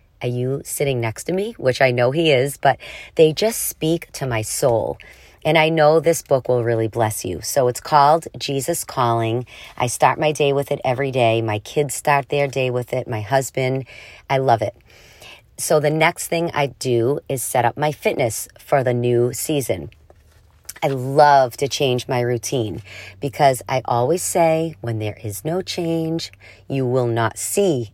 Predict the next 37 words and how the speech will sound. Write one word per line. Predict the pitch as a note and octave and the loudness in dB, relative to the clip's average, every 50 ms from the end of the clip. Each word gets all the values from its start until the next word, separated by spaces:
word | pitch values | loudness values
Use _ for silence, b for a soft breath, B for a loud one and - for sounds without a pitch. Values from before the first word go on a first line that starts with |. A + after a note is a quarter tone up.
| _ - | _ -4
any | B2+ A#2+ A2+ A2 | -2 -2 -2 -2
change." | G#2 - - C3+ A#2 G2+ G#2 - D2+ - - - B B B B B B B - | -4 -4 -2 -2 -2 -2 -2 -6 -8 -10 -10 -12 B B B B B B B -2
And | E3 E3 | 0 2
I'm | E3 F#3 | 2 0
talking | F3 - G3 F#3+ F#3+ - F3+ E3+ E3 | 0 0 -2 -2 -2 -2 -4 -4 -4
physically | - - - D#3+ B2+ - B2+ - - - C#2+ C2 - | -2 2 2 2 2 2 -2 -2 -4 -8 -8 -8 -6
because | - C3 B2+ C#3 A#2+ A2+ | -8 -4 -4 -2 -2 -2
we're | B2+ B2+ | -2 -2
talking | - - C#3 B2+ A#2+ C#3+ C#3+ | 2 2 2 2 2 -2 0
about | C#3+ C#3 C#3 C3+ | 2 2 4 4
our | C3 | 2
fitness | B2+ - - D#3 - B2 A2+ - - | 2 0 0 0 0 0 -4 -4 -2
right | B2 A#2 A2 A2 | -2 -2 0 0
now. | - A2+ G#2+ G2+ G#2+ B B B B B B B | -2 -2 -4 -4 -8 B B B B B B B
So | - - - F#3+ D#3+ D3 C#3+ C#3+ - | -12 -2 2 4 6 6 4 2 0
if | - E3 - | -4 -4 -2
you're | F#3+ F#3+ | -2 0
doing | D#3+ G3 A3 A3+ A#3+ A#3 | 0 2 2 2 2 2
the | A3+ | 0
same | G#3 - E3 D#3 D3+ D3 | 0 0 0 0 0 -2
thing | - D3+ D3 D3 - | -2 -2 -4 0 0
over | - C3 C3 B2+ C#3 C3 | 0 0 2 2 0 0
and | B2 B2+ | 0 0
over, | - B2 B2 A#2+ A2+ C3+ C#3 D#3+ D#3 B B B B B | 0 0 0 2 2 4 2 2 2 B B B B B
it's | - D#3 - | -6 -6 -6
time | - - F3 F3 F3+ F#3 F#3 | -6 0 0 2 2 0 -2
to | - - - | -4 -6 -8
change | - - D#3 C3+ C3 B2+ - | -6 -4 -2 -2 -2 -2 0
it | D3 | 0
up. | B2 G#2 - - - B B B B B B B B B _ - | 0 0 -2 -8 -18 B B B B B B B B B _ -4
And | E3 E3+ E3 E3 E3 F3 F3+ F3 F3 - | 0 0 2 2 2 0 0 -2 -4 -6
whatever | - E3 F#3 G3+ G#3 G#3+ G#3 A3+ | 0 2 4 4 6 4 4 4
that | G#3 G#3+ G3+ - | 4 4 2 4
looks | F3 F3+ E3+ - - | 0 -2 -2 0 0
like | C#3+ B2 A#2+ | 0 0 0
for | - - | 0 -2
you. | B2+ A#2+ A#2 G2+ E2+ - | 0 0 0 -2 -4 -6